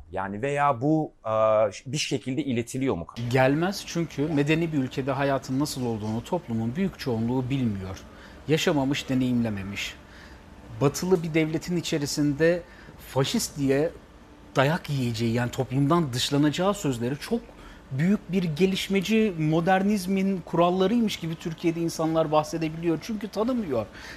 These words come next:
Speaker 2: Türkiye'de insanların dış dünya ile ilişkisi sokağında gördüğü Suriyeli mülteciden ibaret.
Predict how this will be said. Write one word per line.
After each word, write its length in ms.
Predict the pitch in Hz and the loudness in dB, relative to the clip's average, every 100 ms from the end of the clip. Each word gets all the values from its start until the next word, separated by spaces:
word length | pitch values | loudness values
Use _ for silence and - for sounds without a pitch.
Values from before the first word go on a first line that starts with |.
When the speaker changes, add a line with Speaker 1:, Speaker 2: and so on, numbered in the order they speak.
| - | -4
Speaker 2:
Türkiye'de 360 | - 208 220 208 | 0 2 0 0
insanların 640 | 185 170 185 185 208 175 | 0 2 2 4 2 2
dış 240 | 190 - | 0 -2
dünya 260 | 202 190 185 | -2 0 2
ile 140 | 175 | 2
ilişkisi 540 | 180 196 - 165 - 208 | 0 0 -2 -4 -6 -6
sokağında 500 | - 196 208 214 208 | 2 2 4 2 2
gördüğü 400 | 185 170 165 196 | 4 2 2 -4
Suriyeli 460 | - 233 233 185 | -4 -2 0 0
mülteciden 560 | 185 175 175 160 180 202 | 0 -4 -4 -4 -2 -2
ibaret. 400 | 151 120 110 101 | 0 0 0 -4